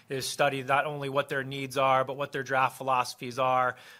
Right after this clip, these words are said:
um, you know, what they've done leading up to the draft and things like that, to try to have as best educated guess on, on what those different teams may do. But,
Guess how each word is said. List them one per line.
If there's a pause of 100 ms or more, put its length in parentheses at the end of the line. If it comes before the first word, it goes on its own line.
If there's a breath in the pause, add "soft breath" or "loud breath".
(120 loud breath)
um,
you
know,
what
they've
done
leading
up
to
the
draft
and
things
like
that,
to (540 loud breath)
try
to
have
as
best
educated
guess
on,
on
what
those
different
teams
may
do.
But,